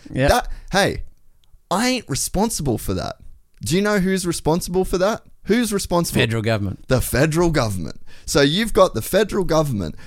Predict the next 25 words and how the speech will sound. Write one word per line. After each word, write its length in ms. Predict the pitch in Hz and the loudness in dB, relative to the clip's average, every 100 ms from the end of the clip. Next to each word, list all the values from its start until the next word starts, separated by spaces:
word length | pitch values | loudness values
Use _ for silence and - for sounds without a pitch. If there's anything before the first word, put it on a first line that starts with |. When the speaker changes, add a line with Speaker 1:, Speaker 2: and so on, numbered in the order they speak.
| - - | -16 0
Speaker 2:
that 220 | 170 - | 0 4
is 240 | 147 131 - - | 2 2 -6 -2
directly 1160 | - 190 175 175 220 240 - - 180 110 - - - - - - | 4 6 4 4 4 4 0 0 0 0 -2 -10 -16 -20 -20 0
respon-, 500 | 151 160 - 170 - | 2 2 2 0 2
we 180 | 208 240 | 0 2
live 300 | 240 226 214 | 4 4 4
on 140 | 226 220 | 0 0
a 80 | 110 | 0
fucking 640 | - - 226 - 214 196 | -2 2 2 2 0 0
island. 720 | - 170 185 175 127 90 - - - - - - - - | 2 4 4 2 -2 -4 -6 -6 -8 -16 -20 -20 -14 2
Directly 720 | 190 180 202 220 - 208 208 | 4 4 4 4 2 2 2
responsible 840 | 196 190 - 160 160 - 101 - - - - - | 2 0 0 0 0 0 -2 -6 -8 -14 -16 -2
for 140 | 143 | 0
setting 400 | 135 - 202 208 | 0 2 2 2
up 160 | 185 - | 0 0
these 220 | 151 143 | -2 0
hotel 360 | 139 131 127 113 | 0 0 0 -2
quarantines, 600 | - 98 95 - - 87 | -2 -4 -4 -6 -6 -4
right? 180 | 90 117 - - | -4 -4 -8 -4
If 180 | 170 175 | -2 0
this 260 | - 269 - | 0 -2 0
is 180 | 214 190 | -2 2
a 140 | 175 | 0
global 720 | 123 107 113 143 185 180 180 | 0 -2 0 6 6 6 2
pandemic, 540 | 165 160 127 113 101 | 0 -2 0 0 -2